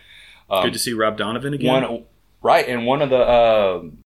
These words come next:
Speaker 1: I was pleased to see how many junior-centric club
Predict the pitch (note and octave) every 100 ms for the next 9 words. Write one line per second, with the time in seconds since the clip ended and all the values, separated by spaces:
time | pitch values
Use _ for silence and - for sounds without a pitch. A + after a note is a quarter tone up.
0 | _ _ _ _ _ _ _ _ - G#2
1 | G2 - - E3 F3+ G3 - B2 - A2
2 | G2 F#2 F#2 - _ _ - C#3 D3 D#3+
3 | C3 A#2 G#2 G2+ - _ _ _ _ F2+
4 | - G#2+ C#3 D#3+ E3+ E3+ E3 E3 - -
5 | C3+ C3+ B2 G#2 - _ _ _ _ -
6 | - A2 A#2 B2 B2+